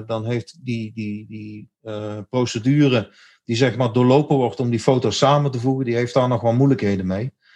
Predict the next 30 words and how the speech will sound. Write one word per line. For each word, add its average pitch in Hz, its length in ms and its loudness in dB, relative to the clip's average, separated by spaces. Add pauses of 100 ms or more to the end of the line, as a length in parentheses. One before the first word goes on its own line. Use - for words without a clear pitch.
(180)
Eh, 104 320 -2
ik 117 100 -2
ben 120 140 2
ervan 120 180 0
overtuigd 127 560 2
dat 120 140 0
daar, 117 340 2
eh, 110 340 -4
in 120 80 -8
de 110 80 -12
toekomst 123 340 -8
nog 113 100 -8
hard 123 180 -4
aan 117 140 -6
gewerkt 117 360 -6
gaat 101 160 -10
worden 104 300 -8
en 107 100 -12
dat 107 140 -8
die, 110 240 -12 (280)
die 123 160 -2
gaat 120 220 2
zeker 147 300 2
verder 135 240 2
ontwikkeld 131 420 2
worden. 113 300 0
Maar 123 120 0
op 123 140 0
dit 160 160 4
moment, 160 560 2